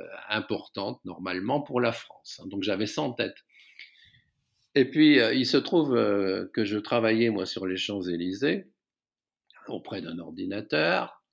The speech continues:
et heu, il y a un monsieur qui se, qui se présente, heu, et heu, qui fait faire son thème astrologique, hein. Et puis bon, il, il, il discute avec le,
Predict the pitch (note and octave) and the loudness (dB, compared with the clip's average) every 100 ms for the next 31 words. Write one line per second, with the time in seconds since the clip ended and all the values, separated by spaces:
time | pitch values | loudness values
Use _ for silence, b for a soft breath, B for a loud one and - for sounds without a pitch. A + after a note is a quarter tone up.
0 | - A2+ C#3+ D#3+ C3 G2+ G2+ F#2 F2+ F2 | -2 2 4 4 2 -2 -6 -8 -8 -10
1 | F2+ G2 - - B2 C3 C3 A#2+ G#2+ - | -12 -14 -10 -4 0 2 2 2 0 0
2 | B2 C3 D#3 - G#2 - G2+ G2 G#2 F#2 | 2 2 2 -2 -6 -6 -6 -6 -8 -10
3 | - - G2 - - F2+ D#2 F2+ C#3 D3+ | -12 -12 -14 -12 -10 -8 -6 -6 -6 -8
4 | - F2 D#2+ E2 D#2+ E2 - _ B B | -12 -12 -14 -16 -18 -20 -20 _ B B
5 | B B B B _ _ - G#2+ B2+ C3+ | B B B B _ _ -2 4 6 6
6 | G#2 G2+ G2+ - - G2+ F#2 A#2+ F#2+ - | 4 2 -2 -4 -6 -6 -4 -4 -4 -6
7 | F2+ G2+ G2 F#2 - F#2+ F2+ F2+ B2+ F3 | -6 -4 -4 -6 -10 -8 -6 -4 -2 -4
8 | - - - - b b b _ _ - | -4 -10 -10 -14 b b b _ _ -14
9 | - G#2+ G#2 G#2+ G#2+ G#2 A2 G2+ - G2 | -8 -4 -4 -2 -2 -2 -6 -8 -10 -10
10 | G2+ G2+ - A#2 A2+ F#2 F2 E2+ E2+ | -8 -8 -4 -6 -4 -4 -4 -6 -8